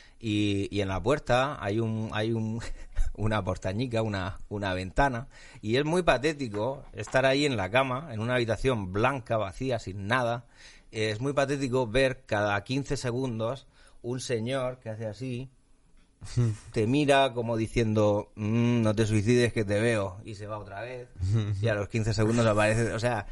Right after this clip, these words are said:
Speaker 1: es como,
Speaker 2: Qué horror.
Speaker 1: he tocado fondo, ¿sabes? Sientes que has tocado fondo con eso. Y no debería ser así, se debería ser al revés, deberían darte ganas de vivir, coño,
Speaker 2: ¿Qué
Speaker 1: que
Speaker 2: hacías en ese, en ese tiempo ahí metido? ¿Qué
Speaker 1: Pues
Speaker 2: hacías?
Speaker 1: intentaba
Speaker 2: ¿Pensabas,
Speaker 1: ocupar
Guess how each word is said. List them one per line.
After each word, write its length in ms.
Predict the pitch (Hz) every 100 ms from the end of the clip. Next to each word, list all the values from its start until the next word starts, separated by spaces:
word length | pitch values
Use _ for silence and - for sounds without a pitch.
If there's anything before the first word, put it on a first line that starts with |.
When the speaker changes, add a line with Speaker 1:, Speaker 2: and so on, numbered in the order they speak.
| - -
Speaker 1:
es 120 | 110 117
como, 440 | 123 113 113 110 - -
Speaker 2:
Qué 60 |
horror. 220 | 135 107 95
Speaker 1:
he 80 | 120
tocado 320 | 143 139 151
fondo, 500 | 110 143 180 131 92
¿sabes? 320 | 92 123 110
Sientes 300 | - 117 143
que 80 | -
has 100 | 127
tocado 340 | 123 110 120 95
fondo 460 | - 120 92 -
con 160 | 92 98
eso. 240 | - - - - - - - -
Y 60 |
no 80 | 113
debería 220 | 127 139
ser 120 | 131 143
así, 200 | - 143
se 80 |
debería 200 | 113 92
ser 140 | 92 120
al 100 | 127
revés, 380 | 117 98 151 98
deberían 320 | 90 92 92
darte 240 | 92 -
ganas 240 | 95 98 101
de 80 |
vivir, 320 | 139 139 113 -
coño, 200 | 104 165
Speaker 2:
¿Qué 60 |
Speaker 1:
que 0 | 120
Speaker 2:
hacías 280 | - 120 127
en 100 | 123
ese, 260 | 127 120
en 80 | 117
ese 180 | 107 104
tiempo 420 | 110 110 92 98
ahí 300 | 95 95 92
metido? 360 | 92 90 156 143
¿Qué 100 | 135
Speaker 1:
Pues 100 | 117
Speaker 2:
hacías? 180 | 131 120
Speaker 1:
intentaba 380 | 123 135 135 156
Speaker 2:
¿Pensabas, 200 | 170 165
Speaker 1:
ocupar 180 | 135